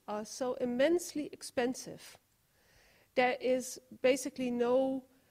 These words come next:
new development ongoing on new substances which might be alternative to existing repellent substances. And also, um, uh, many companies just give up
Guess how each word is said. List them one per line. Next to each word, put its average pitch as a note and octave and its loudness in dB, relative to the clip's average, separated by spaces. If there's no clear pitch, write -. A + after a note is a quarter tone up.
new B3+ 2
development G#3+ 0
ongoing F#3 -2
on G3+ -2
new C4 0
substances A#3 -8
which A3 -6
might A3 -4
be A3 -4
alternative A#3+ -2
to A3 -2
existing A#3 -2
repellent G#3 -2
substances. - -12
And A3 0
also, A#3+ 2
um, G3 0
uh, F#3 0
many A3+ 0
companies A3 -4
just G#3+ -4
give A3+ -2
up G#3+ -4